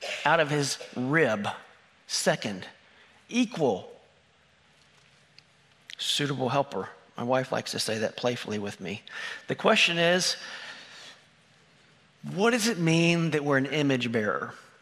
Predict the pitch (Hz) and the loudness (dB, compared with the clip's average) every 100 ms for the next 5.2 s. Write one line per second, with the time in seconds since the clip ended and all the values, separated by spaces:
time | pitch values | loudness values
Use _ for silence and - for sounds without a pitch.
0 | _ _ _ _ - - 113 127 165 185 | _ _ _ _ -16 -12 -4 0 4 4
1 | 175 - 185 165 160 147 139 147 139 135 | 4 0 2 4 4 2 4 4 2 0
2 | 156 151 135 - 143 139 147 143 139 - | -2 -2 -2 -2 2 4 4 4 0 2
3 | 139 151 147 131 113 143 156 143 135 123 | 4 4 2 -4 0 -2 0 0 0 2
4 | 131 135 127 117 110 113 - 110 110 156 | 2 2 0 0 2 0 0 -4 -2 -2
5 | - | -4